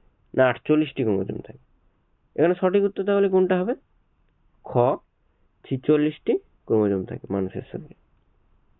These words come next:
পরের কোশ্চেন, ষোলো নম্বর কোশ্চেন, মানুষের একটি গ্যামেট কোষে কতটি ক্রোমোজোম থাকে?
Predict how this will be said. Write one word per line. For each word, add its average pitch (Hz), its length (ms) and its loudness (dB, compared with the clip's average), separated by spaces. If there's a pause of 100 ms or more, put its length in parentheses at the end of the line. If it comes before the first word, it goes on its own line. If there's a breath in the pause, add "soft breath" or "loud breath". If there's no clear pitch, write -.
(1300)
পরের 208 280 4
কোশ্চেন, 131 360 -2 (1400)
ষোলো 143 180 4
নম্বর 135 240 4
কোশ্চেন, 143 420 0
মানুষের 175 520 2
একটি 180 440 0
গ্যামেট 151 540 2
কোষে 160 440 0 (580)
কতটি 165 540 2 (600)
ক্রোমোজোম 135 400 2
থাকে? - 280 -10